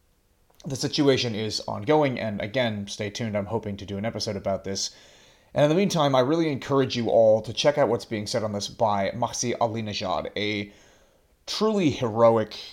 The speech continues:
journalist and women's rights activist from Iran who has been active in this movement for a long time. She was on,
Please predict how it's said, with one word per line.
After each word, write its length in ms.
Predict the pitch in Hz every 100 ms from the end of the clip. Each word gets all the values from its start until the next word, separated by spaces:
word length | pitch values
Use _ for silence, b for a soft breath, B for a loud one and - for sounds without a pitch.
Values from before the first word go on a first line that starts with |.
| -
journalist 800 | - 127 123 120 117 - - - -
and 360 | 113 104 101 -
women's 320 | 120 113 107
rights 260 | 135 135 127
activist 480 | 117 - 104 107
from 160 | - 110
Iran 460 | 104 110 113 117 104
who 80 |
has 140 | 107 101
been 160 | 110
active 340 | 95 113 127 107
in 160 | 101
this 240 | 98 98 -
movement 320 | 113 104 101
for 80 | 107
a 60 |
long 220 | 98 104 101
time. 300 | - 127 110
She 200 | - 131
was 180 | 117
on, 420 | - 120 113 107